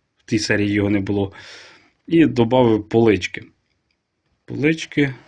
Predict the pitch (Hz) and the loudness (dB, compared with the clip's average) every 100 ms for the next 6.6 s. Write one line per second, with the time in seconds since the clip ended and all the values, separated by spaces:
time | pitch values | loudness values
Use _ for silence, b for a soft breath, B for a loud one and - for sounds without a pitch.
0 | - 107 107 120 104 101 98 98 - 101 | -6 -4 0 0 0 -2 -2 -4 -2 -4
1 | 92 98 95 - 110 120 139 131 B B | -2 -6 -4 -2 -2 -2 -6 -8 B B
2 | B B B - 160 107 120 117 - 110 | B B B -2 2 4 4 4 2 0
3 | 104 110 - - 104 101 135 170 165 160 | 0 -2 -2 -2 -2 0 2 2 2 -2
4 | 156 160 147 131 120 - 107 120 117 110 | 0 0 0 -2 -4 -6 -4 2 2 2
5 | - 107 101 - b b b b b _ | 0 -4 -4 -8 b b b b b _
6 | - 107 101 98 98 | -12 -8 -8 -6 -8